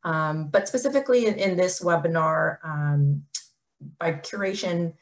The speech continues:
I'm going to be referring specifically to actions taken at the end of, uh, a project, um, when data are packaged, um, for, uh, reproducibility,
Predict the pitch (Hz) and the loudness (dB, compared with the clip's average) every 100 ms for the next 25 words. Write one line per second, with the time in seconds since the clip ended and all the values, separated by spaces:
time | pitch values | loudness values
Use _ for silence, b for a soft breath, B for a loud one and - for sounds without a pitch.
0 | b b - 170 170 170 170 165 - 165 | b b -6 -2 0 2 4 2 2 0
1 | 165 - - 185 175 180 175 - 160 151 | 0 -2 -4 -2 -2 -2 -4 -4 -2 0
2 | 156 - 165 151 - 156 147 156 147 147 | -2 -4 -4 -4 -2 -4 0 0 0 0
3 | 151 190 208 214 208 202 _ 196 190 185 | -2 0 0 2 0 -4 _ -4 -2 0
4 | 180 - - - 196 185 196 196 - - | -2 -2 -6 -4 -2 0 -2 -2 -6 -18
5 | b b b - 156 143 143 139 143 - | b b b -4 2 4 6 4 0 -4
6 | - - 156 151 147 147 147 147 147 - | -10 -6 -2 0 2 4 4 2 -2 -2
7 | 160 151 151 147 139 143 254 254 240 233 | -2 0 0 2 0 2 0 2 2 0
8 | 214 - - - 170 165 156 156 147 - | -2 -8 -12 -8 -4 -2 -2 -4 -8 -4
9 | 160 156 156 151 147 - 151 151 170 175 | 0 2 2 2 0 -4 -6 -4 -4 -4
10 | 170 156 160 165 147 151 151 151 147 151 | -4 -2 -4 -2 -2 -2 -2 0 0 0